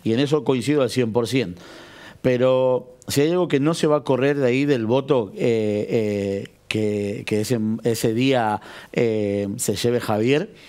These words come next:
es lo siguiente. Nosotros hoy nos damos cuenta de que va a haber un grupo entrando al cuarto oscuro, eh, y agarre la boleta al frente de todos.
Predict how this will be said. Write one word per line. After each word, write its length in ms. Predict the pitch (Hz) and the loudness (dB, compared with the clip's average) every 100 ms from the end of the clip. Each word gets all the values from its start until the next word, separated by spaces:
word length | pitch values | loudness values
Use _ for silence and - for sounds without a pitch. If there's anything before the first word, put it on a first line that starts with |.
| - - - - | -20 -20 -20 -2
es 140 | 127 | 0
lo 120 | 123 120 | 0 0
siguiente. 640 | 127 123 117 101 101 95 - - - | 0 0 0 -2 -6 -8 -16 -20 -12
Nosotros 400 | - 107 147 156 | -4 -2 0 0
hoy 120 | 165 | 0
nos 120 | 160 156 | 2 0
damos 220 | 165 156 | 0 0
cuenta 380 | 160 170 165 139 | 2 0 2 0
de 160 | 127 | 2
que 340 | 117 123 - - _ _ 120 | 2 0 -2 -16 _ _ -2
va 60 | |
a 20 | 147 | 0
haber 140 | 185 | 2
un 80 | 175 | 2
grupo 480 | 143 135 123 127 127 - _ | 0 2 2 0 -2 -20 _
entrando 540 | 104 104 135 131 120 | -4 0 0 0 0
al 100 | 113 | 0
cuarto 280 | 110 135 131 | 0 0 0
oscuro, 400 | 113 151 156 202 - - - - - - _ _ _ - | -2 2 2 0 -6 -20 -20 -20 -20 -20 _ _ _ -10
eh, 560 | 123 104 101 98 98 - | -6 -4 -4 -6 -8 -4
y 100 | 120 | -2
agarre 320 | 117 123 117 | 0 0 0
la 80 | 113 | 0
boleta 360 | 110 120 113 | 0 -2 0
al 100 | 110 | -2
frente 320 | 101 120 113 107 | 0 -2 0 -2
de 100 | 101 | -2
todos. 480 | 110 101 90 90 | -4 -6 -8 -14